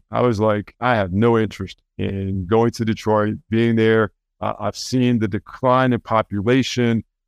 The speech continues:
the blight that is taken there, so on and so forth. But in December of twenty sixteen, I actually went there on the ground with someone that's from the area, spent two days driving different market areas, doing different analysis, and looking at the trends in terms of employment,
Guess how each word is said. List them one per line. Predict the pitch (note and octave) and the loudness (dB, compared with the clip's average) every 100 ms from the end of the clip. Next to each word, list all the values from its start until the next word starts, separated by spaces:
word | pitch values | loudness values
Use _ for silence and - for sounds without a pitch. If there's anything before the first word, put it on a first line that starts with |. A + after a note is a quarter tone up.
| - | -6
the | A#2 | -6
blight | F#2 A#2 A2+ C3 - | -4 0 2 2 2
that | B2 | -2
is | A#2 - | -2 0
taken | A2+ G2+ G#2 | -2 -2 -4
there, | G#2 | -6
so | - | -6
on | |
and | G#2+ | -8
so | F#2 | -8
forth. | - E3+ A2 | -2 0 0
But | A2+ A2 | 2 2
in | A2 | 2
December | A2 - A#2+ B2+ D#3 | -2 -2 -2 0 0
of | - | -2
twenty | C#3 C3+ | -2 -2
sixteen, | - B2 - F3 C#3+ A#2 - _ _ _ | -2 -8 -6 -4 -2 -2 -6 _ _ _
I | C3 | -6
actually | - B2 | -2 -2
went | G#2+ A#2 B2+ | 0 0 0
there | D3 | 2
on | E3+ | 2
the | F3+ | 0
ground | A#2+ A#2+ A#2+ B2 A#2+ _ _ - | 2 2 2 0 -4 _ _ -6
with | A2+ C3 | -2 -2
someone | - D3+ C#3+ C#3 | 0 0 2 0
that's | C#3+ - | -2 -4
from | - C3 | -2 0
the | D#3 A#2 | 0 -2
area, | A2+ A2+ A#2 | 0 2 0
spent | - - C#3 C3 - - | -4 -4 -2 -2 -6 -12
two | - F3+ | -4 0
days | D3 A#2 F#2+ - | 2 2 0 -6
driving | G2 A2+ C3 C#3 C3 | 0 2 2 2 0
different | B2+ A#2+ A2+ | -2 0 2
market | A#2 A2 | 0 0
areas, | G2+ F#2 | -4 -4
doing | G#2+ A#2+ B2 | -2 0 0
different | B2 - A2+ | -2 -2 -2
analysis, | A2 A#2 C3 G#2+ G#2 G2 - _ _ _ | 0 2 0 -2 -4 -6 -8 _ _ _
and | A#2 A#2+ | -2 2
looking | C3+ - D3+ B2+ | 2 2 0 2
at | A#2+ - | 0 0
the | A2+ | -6
trends | - B2+ A#2 | -2 0 0
in | A2 | -2
terms | - A#2 G2 | -2 -2 -2
of | G2 | -6
employment, | G2+ - - C#3 C#3+ C#3 | -10 -8 0 2 2 0